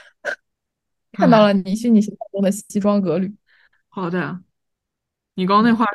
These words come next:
Speaker 1: 听上去非常色情。
Speaker 2: 嗯。我靠！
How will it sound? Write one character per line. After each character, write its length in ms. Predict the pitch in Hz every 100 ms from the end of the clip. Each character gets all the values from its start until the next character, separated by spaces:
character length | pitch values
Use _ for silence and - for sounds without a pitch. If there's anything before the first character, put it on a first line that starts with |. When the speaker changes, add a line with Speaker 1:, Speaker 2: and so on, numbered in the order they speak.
| 196 -
Speaker 1:
听 140 | 220
上 140 | 214 185
去 80 |
非 120 | 180 190
常 180 | 160
色 180 | 180 -
情。 220 | 151 -
Speaker 2:
嗯。 100 | 165 - - - - _ _ _ _ _ _ _ _ _ _ _ _ _ _
我 180 | 277 311
靠！ 200 | 220 262